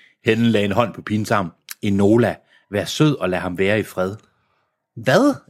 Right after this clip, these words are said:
Det skulle da ikke. Nå. Han var vendt tilbage til sin håndtering af sejlene og kastede et intetsigende ligegyldigt blik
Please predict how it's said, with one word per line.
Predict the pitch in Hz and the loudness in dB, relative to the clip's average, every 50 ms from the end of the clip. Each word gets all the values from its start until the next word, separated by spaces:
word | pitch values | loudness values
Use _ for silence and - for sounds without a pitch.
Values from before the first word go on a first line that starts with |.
| _ 131 - | _ -8 -6
Det | 180 | -6
skulle | 180 - - 170 160 | -2 0 0 2 2
da | 175 | 2
ikke. | 208 208 - - - - | 0 -2 -4 -10 -18 -10
Nå. | 214 214 190 151 127 120 110 - - - - - - - - - 180 - 190 - _ _ _ _ _ _ _ _ _ _ _ _ _ _ _ _ _ _ | -4 -2 -2 -2 -2 -4 -6 -10 -12 -16 -18 -18 -20 -16 -12 -10 -8 -8 -8 -10 _ _ _ _ _ _ _ _ _ _ _ _ _ _ _ _ _ _
Han | - 101 98 | -4 0 0
var | 95 | 2
vendt | 92 95 95 92 - | 2 2 0 -2 -2
tilbage | - 87 - 98 107 110 | -2 0 2 2 2 2
til | - - 95 | 0 -2 -2
sin | - 110 98 | -2 -2 0
håndtering | 95 98 90 - - 135 107 95 92 | 0 0 0 2 2 2 2 0 -2
af | 85 | -4
sejlene | - - 127 120 101 90 90 87 85 80 | -2 0 0 0 0 -2 -6 -6 -6 -6
og | - | -6
kastede | - - 107 98 - - 98 92 | -2 -2 -2 -2 0 -2 -4 -4
et | - - | -2 -2
intetsigende | 117 113 127 123 110 - - - 117 107 92 95 92 | -2 0 0 0 -2 -2 -2 -2 0 0 0 -2 -4
ligegyldigt | 92 90 123 113 - - - 165 156 107 - - 82 - _ | -4 -2 -2 -4 -2 -2 0 0 0 0 -2 -8 -16 -16 _
blik | - 98 104 - - - | -4 -4 -4 -4 -4 -10